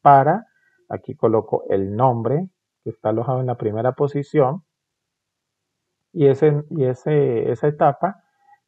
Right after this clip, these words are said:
la ingreso en la primera posición de mi arreglo etapa vacunación.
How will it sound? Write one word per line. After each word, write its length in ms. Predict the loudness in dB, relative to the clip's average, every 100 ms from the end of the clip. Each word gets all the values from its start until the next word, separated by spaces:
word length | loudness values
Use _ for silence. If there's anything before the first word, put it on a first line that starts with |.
| -4
la 160 | -2
ingreso 380 | 0 0 0 0
en 60 | -4
la 100 | -2
primera 320 | -4 -4 -4
posición 560 | -2 -4 -4 -4 -4 -4
de 100 | -4
mi 100 | -4
arreglo 440 | -2 -2 -2 -6 _ _ _
etapa 500 | -12 -8 -4 -4 -2
vacunación. 760 | -4 -6 -8 -10 -2 0 0